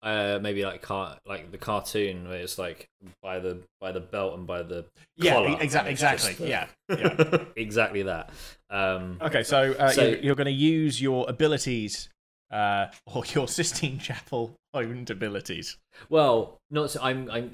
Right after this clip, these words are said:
Speaker 1: I'm just merely pointing out that if there was an instance here where I kinda had to go from full heist mode into kind of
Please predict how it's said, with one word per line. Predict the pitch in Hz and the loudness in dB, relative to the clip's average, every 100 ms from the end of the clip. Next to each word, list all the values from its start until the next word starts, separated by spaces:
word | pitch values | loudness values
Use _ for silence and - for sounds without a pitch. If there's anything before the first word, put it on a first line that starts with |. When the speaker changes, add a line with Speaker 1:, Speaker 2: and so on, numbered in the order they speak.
| - | -8
Speaker 1:
I'm | 117 117 | -8 -2
just | 139 123 - - | -2 -2 -6 -6
merely | 127 131 127 117 | -4 -2 -2 -4
pointing | - 113 98 104 | -4 -4 -4 -6
out | 104 98 87 | -4 -4 -4
that | 98 92 - _ _ | -4 -4 -10 _ _
if | 110 - | -10 0
there | 120 | 0
was | 113 107 | 2 0
an | 110 104 - | 0 -2 -6
instance | 110 107 - 104 - | -8 -8 -8 -10 -4
here | 98 90 | -2 -2
where | 92 90 92 | -2 -4 -6
I | |
kinda | 92 98 95 | -6 -10 -10
had | 101 92 | -10 -10
to | 90 | -6
go | 98 90 | -2 -2
from | 87 104 92 | -4 -8 -8
full | 92 - 104 - | -8 -4 -4 -4
heist | 107 104 - | -6 -6 -8
mode | 98 90 82 | -6 -6 -6
into | 85 | -12
kind | - | -12
of | 92 | -12